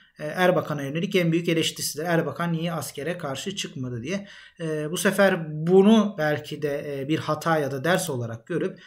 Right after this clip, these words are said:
işte sert bir açıklama yapıp işte Genelkurmay Başbakan-, Başkanlığı, hani altmış Anayasası'nda bahsettik ya, altmış birde, e, Başbakanlığa bağlıdır. Bu bağlılığı vurgulayarak böyle bir açıklama yapamayacağını söylemesi, e, bir anda, e,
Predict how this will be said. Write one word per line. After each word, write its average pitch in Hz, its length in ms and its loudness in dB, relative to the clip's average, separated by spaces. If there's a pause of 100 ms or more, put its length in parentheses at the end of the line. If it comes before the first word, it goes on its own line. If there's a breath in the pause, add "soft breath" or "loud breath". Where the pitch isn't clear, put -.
(140 loud breath)
işte - 180 -8
sert 170 340 -2
bir 143 80 -10
açıklama 147 480 -6
yapıp 131 300 -8
işte - 180 -10
Genelkurmay 147 600 -6
Başbakan-, 131 560 -10
Başkanlığı, 139 680 -4 (260 loud breath)
hani 156 160 -10
altmış 139 300 -6
Anayasası'nda 143 520 -10
bahsettik 143 500 -10
ya, 131 120 -10 (380 loud breath)
altmış 170 500 -6
birde, 131 280 -10 (380 loud breath)
e, 147 200 -10
Başbakanlığa 143 680 -2
bağlıdır. 131 760 -8
Bu 175 120 0
bağlılığı 175 480 10
vurgulayarak 160 760 4
böyle 156 260 0
bir 156 60 -2
açıklama 156 440 -2
yapamayacağını 123 760 -2
söylemesi, 127 800 -2 (320 loud breath)
e, 151 280 -8
bir 202 120 6
anda, 185 560 6
e, 156 220 0